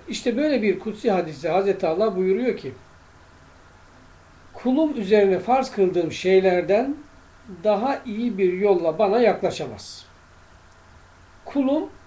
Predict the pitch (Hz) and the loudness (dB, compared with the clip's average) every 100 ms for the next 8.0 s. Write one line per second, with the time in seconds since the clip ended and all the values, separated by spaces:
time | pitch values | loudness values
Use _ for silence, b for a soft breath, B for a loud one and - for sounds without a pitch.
0 | - - 196 214 220 240 240 240 254 277 | -20 -8 0 2 2 0 2 2 2 2
1 | 247 196 165 165 156 190 185 175 175 190 | 2 0 0 -4 0 0 2 0 -2 -4
2 | 170 180 185 190 156 175 190 147 135 202 | -4 -4 -2 0 2 4 4 4 -2 -4
3 | 240 - - - _ - - - - - | -6 -14 -20 -20 _ -20 -20 -20 -20 -20
4 | - - - 202 190 226 165 147 123 - | -20 -20 0 4 4 4 0 -4 -6 2
5 | 190 180 143 170 240 262 - - - 170 | 2 2 -2 0 2 0 -8 -16 -2 2
6 | 143 - - - - - - b b b | 2 -2 -12 -20 -20 -20 -20 b b b
7 | - 285 311 226 175 147 123 123 113 | 0 2 4 4 4 4 -2 -8 -12